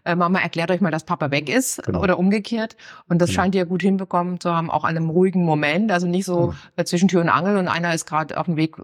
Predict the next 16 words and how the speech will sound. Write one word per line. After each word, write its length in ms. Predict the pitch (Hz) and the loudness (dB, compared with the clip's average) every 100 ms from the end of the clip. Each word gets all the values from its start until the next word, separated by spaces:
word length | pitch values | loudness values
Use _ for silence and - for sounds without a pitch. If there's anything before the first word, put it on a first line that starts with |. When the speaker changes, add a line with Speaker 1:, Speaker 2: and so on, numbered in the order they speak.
| - | -6
Speaker 1:
sonst 300 | 160 165 - | -2 -2 2
wohin, 260 | 196 196 202 - - - | 2 2 0 -8 -14 -2
sondern 320 | 175 170 165 | 2 2 2
dass 140 | 165 | 2
ihr 80 | 165 | 2
da 100 | 156 | 0
wirklich 240 | 147 170 - | 0 -2 0
euch, 220 | 160 - | -2 -2
äh, 240 | - 147 - | -6 -6 -10
die 220 | 185 160 | -12 -10
Zeit 280 | - 156 147 | -2 0 0
und 80 | 175 | 0
den 120 | 156 | -2
Fokus 400 | 139 202 - 143 | 0 -4 -2 -4
genommen 420 | - 127 123 123 | -2 -4 -4 -4
habt. 140 | 139 | -4